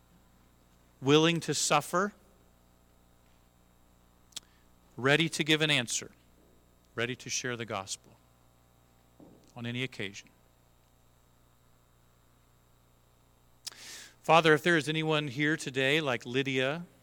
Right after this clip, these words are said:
or the jailer or their family who needs to put their total trust in Jesus, will you help them, enable them to understand, and give them faith?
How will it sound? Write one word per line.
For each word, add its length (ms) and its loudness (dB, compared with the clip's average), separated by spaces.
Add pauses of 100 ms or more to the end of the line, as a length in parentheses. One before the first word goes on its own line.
(420)
or 100 -12
the 120 -12
jailer 720 -4
or 80 -12
their 140 -10
family 500 -6
who 120 -12
needs 280 -10
to 100 -14
put 200 -10
their 120 -6
total 380 -8
trust 480 -6
in 120 -12
Jesus, 680 -12 (1400)
will 100 -14
you 120 -10
help 300 -4
them, 200 -8 (1600)
enable 280 -8
them 160 -6
to 120 -14
understand, 760 -6 (1400)
and 100 -14
give 140 -8
them 140 -10
faith? 600 -8